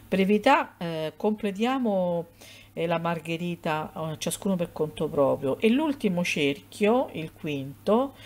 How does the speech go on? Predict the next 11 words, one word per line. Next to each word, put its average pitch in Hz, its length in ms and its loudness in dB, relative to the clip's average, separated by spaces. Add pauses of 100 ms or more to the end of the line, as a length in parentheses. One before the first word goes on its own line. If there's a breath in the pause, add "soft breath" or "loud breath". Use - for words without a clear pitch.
(260 loud breath)
lo 240 120 6
facciamo 170 380 -2
assieme. 151 800 -8 (840)
A 175 80 2
dopo. 147 460 -2 (2250)
Ecco, 185 380 -20 (320 soft breath)
eh, 202 40 -20
ho 190 360 -20
completato 226 960 -12
l'ultimo, 190 920 -12
mm, 170 300 -18